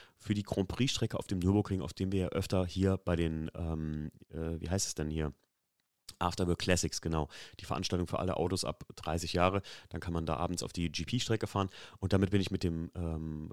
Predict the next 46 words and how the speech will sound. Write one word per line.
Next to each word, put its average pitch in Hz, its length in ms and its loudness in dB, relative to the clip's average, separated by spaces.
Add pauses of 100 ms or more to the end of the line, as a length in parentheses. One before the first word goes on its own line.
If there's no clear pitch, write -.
mit - 180 -8
dem 85 80 -6
Koni 107 240 4
Street - 280 0
Kit - 140 -8
gefahren. 98 240 -4
Und 87 60 -4
das 85 140 -4
war 87 160 6
einfach 95 320 -4
faktisch - 500 0
zu 85 160 -2
weich 82 240 4
dafür. 85 380 0 (320)
Ergo 107 400 8
habe 98 100 4
ich 95 80 -2
mir 92 60 -2
gesagt, 90 220 -2
komm, 104 180 2
das 92 160 -2
war 95 100 4
der 87 100 4
letzte 95 400 2
Step, - 380 2
wo 98 80 6
ich 95 80 4
dann 90 140 2
gesagt 85 340 2
hab, 90 120 -4 (360)
ich - 100 -6
brauche 85 200 0
ein - 60 -6
härteres 87 300 2
Fahrwerk 92 300 6
für - 100 0
das 90 140 2
Auto, 90 520 2
weil 87 180 -2
ich 82 120 -2
will 92 120 4
den 92 140 4
schon 90 280 2
ordentlich 90 440 4
bewegen 92 420 4
können. 92 260 2